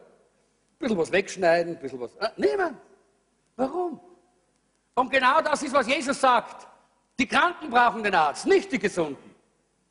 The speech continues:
Und die Pharisäer haben gedacht, "Uh, wir sind so gesund, wir brauchen nichts." Ja? Leute, lasst es zu, dass der Geist Gottes uns immer noch überführt.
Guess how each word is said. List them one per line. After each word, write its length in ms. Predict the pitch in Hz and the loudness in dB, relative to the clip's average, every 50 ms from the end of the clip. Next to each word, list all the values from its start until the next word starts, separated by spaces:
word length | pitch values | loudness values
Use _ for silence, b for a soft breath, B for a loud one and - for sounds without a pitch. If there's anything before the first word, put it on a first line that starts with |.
| _ _ _ _ _ _ _ _ _ | _ _ _ _ _ _ _ _ _
Und 120 | - 208 247 | -4 -2 0
die 60 | 233 | 2
Pharisäer 580 | - 277 285 285 277 - 269 330 359 349 302 | 2 2 2 2 0 0 0 2 2 2 2
haben 100 | 302 311 | 0 -2
gedacht, 260 | 302 294 285 285 - - | 0 2 2 2 2 4
"Uh, 640 | 403 466 480 466 466 453 440 427 415 403 392 359 - b b b b b | 4 4 4 2 2 0 -2 -4 -6 -6 -10 -12 -16 b b b b b
wir 260 | 139 220 440 494 453 | -2 2 2 2 2
sind 260 | - - 349 359 - | 2 0 -2 -2 -2
so 100 | - - | -4 -6
gesund, 440 | - 349 233 - 214 302 381 339 208 | -6 -6 -4 -2 0 0 0 0 0
wir 100 | 240 - | -2 -2
brauchen 400 | - 175 208 262 320 - - 269 | 0 0 0 0 0 -2 -6 -8
nichts." 560 | 247 277 330 - - _ _ _ _ _ _ | -8 -8 -8 -10 -16 _ _ _ _ _ _
Ja? 200 | - 127 170 220 233 _ _ _ _ _ _ _ _ _ _ _ _ _ _ _ _ _ | -18 -18 -18 -18 -20 _ _ _ _ _ _ _ _ _ _ _ _ _ _ _ _ _
Leute, 360 | - 214 269 277 - 247 170 - - _ _ _ _ _ _ _ _ _ _ _ _ _ _ _ _ _ _ _ - | -2 -2 -2 -2 -4 -10 -12 -14 -16 _ _ _ _ _ _ _ _ _ _ _ _ _ _ _ _ _ _ _ -2
lasst 400 | 147 220 262 285 262 - - 285 | 0 0 0 0 -2 -8 -6 -4
es 200 | 277 - - - | -4 -4 -2 2
zu, 220 | - 330 359 370 | 4 6 6 6
dass 200 | 370 339 285 - | 6 4 4 4
der 100 | - 262 | 2 0
Geist 300 | 202 247 247 247 - - | 2 2 0 0 0 2
Gottes 340 | - 269 269 262 262 233 - | 2 2 2 2 0 -2 0
uns 200 | 220 226 220 196 | -2 -4 -4 -6
immer 260 | 214 - 247 247 240 226 | -6 -4 -2 0 0 0
noch 140 | 220 175 | 2 2
überführt. 420 | 190 190 190 180 - - 170 143 | 2 0 0 -2 -6 -4 -4 -4